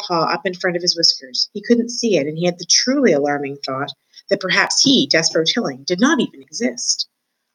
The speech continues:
"Oh my!" he said out loud. His voice echoed in the smelly darkness. "Perfidy!" said Despero, just to hear his voice again, to assure himself that he did exist. "Pee!" said Despero, and the name of his beloved was immediately swallowed up by the darkness.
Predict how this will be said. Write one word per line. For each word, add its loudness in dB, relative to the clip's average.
"Oh 8
my!" 4
he -16
said -6
out -6
loud. -10
His -6
voice 0
echoed -12
in -20
the -20
smelly -4
darkness. -2
"Perfidy!" 4
said -4
Despero, -6
just 0
to -2
hear -4
his -4
voice -6
again, -12
to -4
assure 4
himself -6
that -8
he -12
did 2
exist. 0
"Pee!" 8
said -6
Despero, -6
and -14
the -8
name -4
of -6
his -8
beloved 0
was 2
immediately 0
swallowed 0
up -8
by -8
the -14
darkness. 0